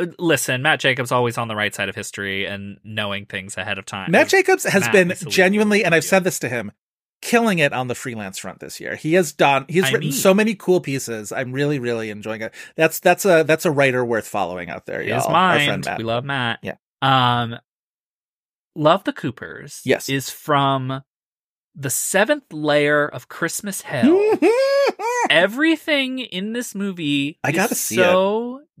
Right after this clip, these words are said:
Speaker 1: deranged.
Speaker 2: I gotta see it.
Speaker 1: Deranged.
Speaker 2: Gotta see it.
Speaker 1: Um, it, it is, like,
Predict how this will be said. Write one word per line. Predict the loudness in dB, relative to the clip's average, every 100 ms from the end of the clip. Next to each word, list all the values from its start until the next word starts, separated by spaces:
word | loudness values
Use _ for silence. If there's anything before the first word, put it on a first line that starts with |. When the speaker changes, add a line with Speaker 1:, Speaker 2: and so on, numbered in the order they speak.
| -20
Speaker 1:
deranged. | -6 -6 -6 -8 -12 -12 -14 -14 -10 -4 0 4 2 0 -4 0
Speaker 2:
I | 2
gotta | 4 2
see | 0 -2
it. | -2 -4
Speaker 1:
Deranged. | 0 2 2 -2 -8 -2
Speaker 2:
Gotta | 0 0
see | -8
it. | -6
Speaker 1:
Um, | -4 -2 -4 -6 -12 -16 _ _ _ _ _ _ _ _ _ _ _
it, | 2 2
it | 2 2
is, | 4 2 2 -4 2
like, | 4 4 0 -12